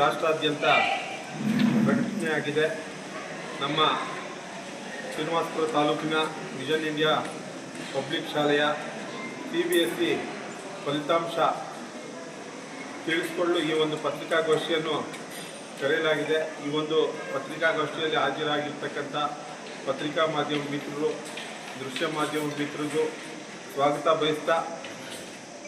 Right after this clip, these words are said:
ಈ ಒಂದು ಪತ್ರಿಕಾಗೋಷ್ಠಿಯಲ್ಲಿ ನಮ್ಮ ಶಾಲೆಯ ಪ್ರಾಂಶುಪಾಲರಾದ ಶ್ರೀಮತಿ ಅಸ್ಮಾ ತಬಸುಮ್ರವರು ಮತ್ತು ನಮ್ಮ ಸಂಸ್ಥೆಯ ಸಿ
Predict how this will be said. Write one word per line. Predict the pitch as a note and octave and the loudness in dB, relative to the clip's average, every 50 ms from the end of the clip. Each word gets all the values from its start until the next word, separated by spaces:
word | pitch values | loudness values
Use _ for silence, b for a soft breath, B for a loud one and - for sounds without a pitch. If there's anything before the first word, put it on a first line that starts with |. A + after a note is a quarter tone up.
| - - - - - - - - - - - - - - - - - D3+ | -12 -12 -12 -14 -14 -14 -14 -14 -14 -14 -14 -14 -14 -14 -16 -14 -4 -2
ಈ | D3+ D#3 D#3+ | 0 0 0
ಒಂದು | D#3 D#3 D3+ - | 0 -2 -2 0
ಪತ್ರಿಕಾಗೋಷ್ಠಿಯಲ್ಲಿ | D3 C#3+ - E3+ D3+ F3 E3+ D#3+ D3+ E3 D3+ - - E3 D#3+ D#3 E3 E3 D3 C3 A#2+ A#2+ - - - - - - - - - - - - - - - C3+ | 0 0 0 0 4 4 4 6 6 2 0 0 2 2 2 4 4 2 0 0 -2 -4 -10 -10 -12 -12 -12 -12 -14 -14 -14 -14 -14 -14 -14 -10 -6 -2
ನಮ್ಮ | C3+ D3 D3+ D3 D3 D3 - - - - - - - | 0 2 4 4 4 4 0 -4 -10 -12 -12 -8 -2
ಶಾಲೆಯ | D3+ D3+ D#3 D#3 E3 E3 D3+ C#3+ C3 A#2 - - - - - - - - - - - - - - - - - | 2 2 2 4 4 4 4 4 4 4 0 -2 -6 -8 -10 -10 -10 -10 -10 -12 -12 -12 -12 -12 -12 -6 0
ಪ್ರಾಂಶುಪಾಲರಾದ | C#3 D3+ D#3 - D#3+ D#3 - - D#3+ D#3+ D#3 D#3 D#3 D#3 C#3+ D#3 D#3 D3+ C#3+ - - - - | 0 2 2 0 -2 -6 0 4 4 4 4 6 2 4 4 6 4 4 4 2 0 -6 -6
ಶ್ರೀಮತಿ | - D3+ D3 D3+ D3 C#3 D3+ D3+ D3 - - - - - - - - - - - - - - - - - - - | -4 -4 -2 -2 -2 -2 -2 -4 -4 -4 -6 -10 -12 -14 -14 -16 -16 -16 -16 -16 -14 -14 -14 -14 -12 -10 -10 -8
ಅಸ್ಮಾ | - - D#3+ D#3 D#3 D3+ | -8 -2 0 0 2 2
ತಬಸುಮ್ರವರು | D3+ C#3+ - - E3+ E3 D#3 D#3 D3+ D3+ D#3 D#3 E3 E3+ - - - - - - - - - - - - - C#3 C#3+ | 2 0 0 -2 -6 -6 -4 0 2 2 4 4 4 2 2 0 -6 -8 -10 -12 -12 -12 -14 -14 -14 -12 -4 -4 -4
ಮತ್ತು | C#3+ - F3+ E3+ D#3 C#3 - - - D3+ C#3+ D3 | -2 2 2 4 4 4 2 -2 -6 -4 0 0
ನಮ್ಮ | D3 D3+ D#3 D3+ - D#3 | 2 2 2 2 2 0
ಸಂಸ್ಥೆಯ | D3+ E3 D#3 - - E3+ E3 D3+ - - - - - - - - - - - - - - - - - - - - - - - - | 0 0 -2 0 4 4 6 6 6 4 0 -4 -6 -8 -8 -10 -10 -10 -10 -12 -12 -12 -14 -14 -14 -14 -16 -16 -14 -14 -10 -6
ಸಿ | E3 | -2